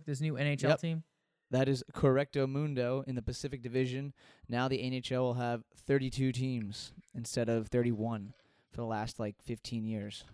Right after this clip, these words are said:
Speaker 1: I mean, I don't know about you guys, but I am quite a fan of even numbers compared to odd numbers.
Speaker 2: Absolutely.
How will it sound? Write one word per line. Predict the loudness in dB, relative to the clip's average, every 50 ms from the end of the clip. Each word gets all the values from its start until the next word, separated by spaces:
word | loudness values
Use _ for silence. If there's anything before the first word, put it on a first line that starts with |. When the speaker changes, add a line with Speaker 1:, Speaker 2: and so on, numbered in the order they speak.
| -20 -20 -20 -20 _ _ _ _ _ -20 -20 _ _ _
Speaker 1:
I | -2
mean, | 0 2 2
I | 4
don't | 4 4
know | 6 6
about | 6 6 6
you | 6 6
guys, | 6 4 4 4 2
but | 2 2
I | 2 2
am | 2 2 2 0 0
quite | 0 2 2 2
a | 2
fan | 2 2 0 0
of | 0 -2
even | -2 -2 0 2 2 0
numbers | 0 -2 -2 -4 -6 -6
compared | -6 -4 -4 -2 -2 -2
to | -4
odd | -4 -4 -6 -6
numbers. | -10 -12 -12 -14 -16 -20 -20 _ _ _ _ _ _ _ _ _ _ _ _ _ _ _ _ _ _ _ _ _ _ _ _ _ _ -4
Speaker 2:
Absolutely. | -4 -4 -2 -2 0 0 0 0 0 -2 -4 -6